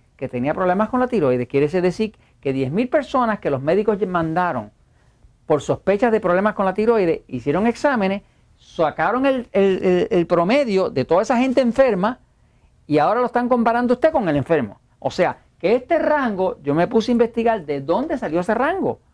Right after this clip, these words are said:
cómo llegaron a la conclusión que de punto treinta a cuatro punto cero es normal. Pues lo llegaron tomando diez mil personas enfermas de la tiroides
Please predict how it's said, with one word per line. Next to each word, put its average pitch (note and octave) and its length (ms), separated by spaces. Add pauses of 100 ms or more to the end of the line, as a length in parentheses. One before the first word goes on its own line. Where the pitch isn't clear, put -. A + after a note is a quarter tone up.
(100)
cómo A#3+ 320
llegaron A#3+ 400
a A#3+ 60
la G#3+ 100
conclusión G3 540 (220)
que D3+ 120
de D3 120
punto A#3+ 360
treinta B3 340
a - 40
cuatro G3 280
punto G#3+ 280
cero G3 380 (500)
es F3 160
normal. D3 400 (260)
Pues C3 140
lo B2+ 80
llegaron A#3 580 (240)
tomando E3 360
diez C3+ 180
mil A3 140
personas C#4 380
enfermas C4 440
de B3 60
la B3 100
tiroides A3 460